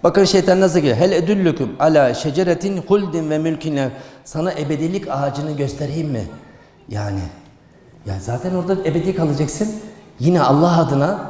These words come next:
daha çok tüylü emelle nasıl kandırıyor? Ya, kandırıyor. Allah bizim ayağımızı sabit kılsın. Evet, son şundan bitiyor. Şimdi gündeme geçeceğim. Allah Teala de, "Men arada an zikri", kim de benim zikrimden,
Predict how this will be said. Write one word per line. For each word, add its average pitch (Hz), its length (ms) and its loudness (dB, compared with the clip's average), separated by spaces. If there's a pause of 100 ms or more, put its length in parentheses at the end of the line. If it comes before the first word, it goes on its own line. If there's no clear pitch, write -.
(720)
daha 139 240 4
çok 139 300 -2
tüylü 131 260 0
emelle 143 560 2 (100)
nasıl 175 280 2
kandırıyor? 139 560 2 (240)
Ya, 87 120 -6 (460)
kandırıyor. 110 440 2 (380)
Allah 147 280 8
bizim 156 200 4
ayağımızı 147 360 8
sabit 143 360 6
kılsın. 110 320 2 (880)
Evet, 139 200 4
son 160 280 2
şundan 151 420 0
bitiyor. 135 320 -2
Şimdi 131 240 -6
gündeme 127 340 -2
geçeceğim. 120 420 0 (580)
Allah 143 220 6
Teala 143 220 4
de, 120 80 2
"Men 160 320 4
arada 170 420 4
an 160 160 2
zikri", 170 680 0 (480)
kim 208 260 -8
de 156 100 -2
benim 160 260 -2
zikrimden, 156 580 -2